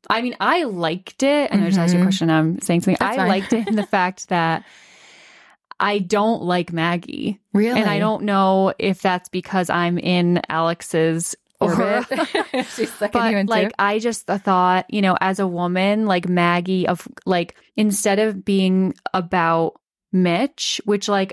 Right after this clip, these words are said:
Speaker 1: I'm not saying that in the way that it dismisses, like, 'cause Alex is not, like, a good person, really. But, like, the fact that she kinda lied the whole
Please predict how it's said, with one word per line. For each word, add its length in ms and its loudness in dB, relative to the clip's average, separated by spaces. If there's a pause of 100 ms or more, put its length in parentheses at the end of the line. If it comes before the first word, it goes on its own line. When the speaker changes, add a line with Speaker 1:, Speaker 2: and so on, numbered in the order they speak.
Speaker 1:
I'm 160 0
not 240 0
saying 600 0
that 240 -2
in 80 -4
the 80 0
way 160 2
that 200 0
it 120 -6
dismisses, 520 -2
like, 220 -2
'cause 140 0 (240)
Alex 400 -2
is 140 -8
not, 340 -2
like, 160 -2
a 60 0
good 220 -2
person, 440 0
really. 400 2 (540)
But, 300 0
like, 300 -4 (460)
the 100 0
fact 380 -2
that 280 -4
she 400 2
kinda 320 0
lied 840 0 (180)
the 160 2
whole 320 0